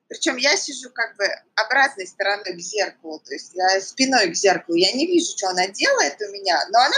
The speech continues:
параллельно рассказывает, что она делает, что она там крутит, вертит, пшикает. Вот. И я такая, «Ну, окей, да,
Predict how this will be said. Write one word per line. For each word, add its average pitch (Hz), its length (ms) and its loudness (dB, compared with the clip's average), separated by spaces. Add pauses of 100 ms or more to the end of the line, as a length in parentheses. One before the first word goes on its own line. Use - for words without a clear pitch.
параллельно 330 500 4
рассказывает, 196 800 0
что 170 180 -4
она 160 220 -4
делает, 294 640 0
что - 200 -4
она 214 160 -2
там 202 240 0
крутит, 311 560 -4
вертит, 277 440 0 (100)
пшикает. 285 720 2 (960)
Вот. 190 580 6 (4000)
И 254 100 -4
я 226 180 4
такая, 220 480 2
«Ну, 427 400 -4
окей, 320 760 0
да, 240 480 2